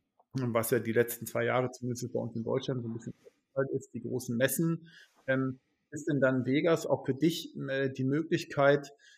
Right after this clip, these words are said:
mal irgendwie durch alle Stände zu, zu, ähm, zu stöbern und zu mal zu gucken oder vielleicht auch mal das ein oder andere auszuprobieren? Oder bist du eher dann der, der sagt, „Na, nö, bei so,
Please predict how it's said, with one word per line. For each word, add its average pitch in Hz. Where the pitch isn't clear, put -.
mal 127
irgendwie 143
durch 131
alle 135
Stände 156
zu, 151
zu, 139
ähm, 127
zu 127
stöbern 156
und 135
zu 139
mal 135
zu -
gucken 170
oder 135
vielleicht 139
auch 143
mal 135
das 131
ein 147
oder 131
andere 131
auszuprobieren? 175
Oder 143
bist 147
du 143
eher 139
dann 131
der, 131
der 123
sagt, 120
„Na, 123
nö, 127
bei 117
so, 117